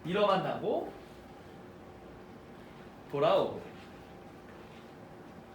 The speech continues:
다시 왼발 찍어만 주시고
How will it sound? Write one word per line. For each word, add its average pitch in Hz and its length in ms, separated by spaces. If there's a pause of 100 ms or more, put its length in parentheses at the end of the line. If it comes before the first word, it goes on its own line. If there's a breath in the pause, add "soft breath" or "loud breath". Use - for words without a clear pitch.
(840)
다시 156 260
왼발 160 320
찍어만 262 420
주시고 151 760